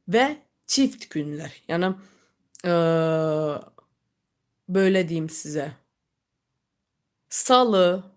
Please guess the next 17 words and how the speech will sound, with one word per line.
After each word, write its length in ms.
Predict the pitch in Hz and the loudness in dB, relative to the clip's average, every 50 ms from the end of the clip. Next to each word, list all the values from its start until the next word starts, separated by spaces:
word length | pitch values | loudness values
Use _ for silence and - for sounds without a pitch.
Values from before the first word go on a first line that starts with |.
| _ _ _ _ _ _ _ | _ _ _ _ _ _ _
Perşembe, 960 | _ 202 233 233 233 226 226 - - 226 226 226 220 202 180 170 170 170 170 170 - _ _ _ _ _ | _ 0 2 2 2 2 0 0 0 0 2 2 0 0 0 -2 -4 -4 -6 -10 -16 _ _ _ _ _
Cumartesi. 1000 | - 214 233 226 226 233 233 226 220 202 208 - 185 175 165 - - 165 151 165 | -2 0 0 2 4 4 6 4 4 2 0 -4 -4 -4 -4 -4 -6 -8 -4 -4
Bakın 400 | 196 190 - 170 180 180 180 214 | -6 -4 -2 -4 -4 -2 -2 -2
bugün 420 | 262 226 202 220 240 254 262 262 - - - - - _ _ | -2 -2 0 -2 -2 -4 -4 -8 -12 -20 -20 -20 -20 _ _
tam 320 | - 226 226 233 233 214 | -4 -2 -2 -2 0 -2
bu 100 | 196 - | -4 -4
işlemi 420 | - - - - - 175 185 214 214 | -4 -6 -6 -4 -4 -2 -2 0 -2
yapacak 560 | 190 175 - 165 156 - 147 - - _ _ | -2 -2 -4 -6 -4 -6 -8 -10 -10 _ _
gün. 160 | 117 120 - _ _ _ _ _ _ _ _ _ _ _ _ _ _ _ _ _ _ _ _ _ - | -18 -18 -18 _ _ _ _ _ _ _ _ _ _ _ _ _ _ _ _ _ _ _ _ _ -6
Bugün 300 | 269 220 220 214 202 175 | -2 0 2 2 2 0
yapabilirsiniz. 1000 | 165 165 - 233 220 196 180 160 151 151 147 - - - - - - - - - _ _ _ _ _ _ _ _ _ _ _ _ _ _ _ _ _ _ _ _ | 0 0 0 -2 -2 -2 -2 -4 -4 -8 -8 -10 -12 -12 -12 -12 -12 -14 -14 -16 _ _ _ _ _ _ _ _ _ _ _ _ _ _ _ _ _ _ _ _
Tamam 360 | _ 208 220 247 247 - 185 | _ -4 -2 0 0 0 -2
mı? 180 | - - - - _ _ _ _ _ - - - - - - - - - - - - - - - - - - - - _ _ _ _ _ _ - - - - - - - - - - - _ - | -6 -10 -12 -16 _ _ _ _ _ -20 -20 -20 -20 -20 -20 -20 -20 -20 -20 -20 -20 -20 -20 -20 -20 -20 -20 -20 -20 _ _ _ _ _ _ -20 -18 -18 -18 -18 -20 -20 -20 -20 -20 -20 _ 0
Bunu 300 | 220 311 311 285 262 269 | 4 6 6 6 6 4
yedi 420 | 262 247 240 226 185 208 - 262 | 4 4 2 2 0 0 -2 0
gün 140 | 208 220 202 | 2 2 0
yapacaksınız. 960 | 180 160 151 - 165 151 - - 98 - - - - - 87 131 - - - | 0 0 -2 -4 -6 -10 -8 -10 -12 -10 -10 -12 -12 -12 -12 -12 -12 -12 -14